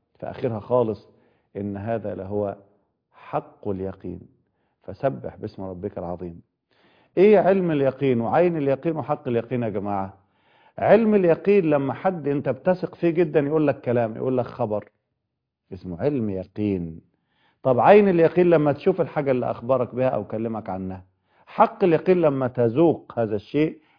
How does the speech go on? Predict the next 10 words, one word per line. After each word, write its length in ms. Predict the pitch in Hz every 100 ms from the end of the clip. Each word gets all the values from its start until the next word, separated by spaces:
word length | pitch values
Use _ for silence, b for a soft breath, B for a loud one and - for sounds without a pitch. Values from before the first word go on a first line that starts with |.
| -
لأن 220 | 110 110
زي 140 | 110 127
ما 100 | 123
قلنا 200 | 123 113
من 120 | 104
شوية 420 | - 117 117 110 b b b -
حاسة 300 | 123 - 98
الذوق 400 | 98 92 113 117
هي 140 | 95 92
الحاسة 500 | 87 123 120 -